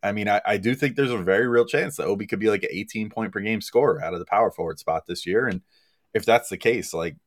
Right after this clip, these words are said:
how much more starry do you really need to get with that much scoring around the roster? Um, so, you know, I, I, I guess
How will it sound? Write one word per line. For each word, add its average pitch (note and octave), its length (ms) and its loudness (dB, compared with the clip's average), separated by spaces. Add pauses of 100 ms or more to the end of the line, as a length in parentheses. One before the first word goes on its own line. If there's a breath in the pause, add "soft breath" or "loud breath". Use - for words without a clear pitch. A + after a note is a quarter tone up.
(160)
how F#2+ 120 0
much A2 200 -2
more A2+ 140 2
starry G#2 480 2
do G2+ 100 -4
you G2 140 0
really G#2 260 4
need G2+ 180 -4
to F#2+ 80 -4
get G2 300 2
with F2+ 140 -12
that G2 160 2
much F#2 240 -6
scoring G2 380 0
around F2 220 0
the E2 80 -4
roster? E2 460 -2 (500 soft breath)
Um, F#2 540 2 (300)
so, C#3 400 4 (400)
you F3+ 120 0
know, A2+ 120 6
I, G#2+ 260 6
I, - 40 0 (380)
I B2 120 4
guess C#3 380 -2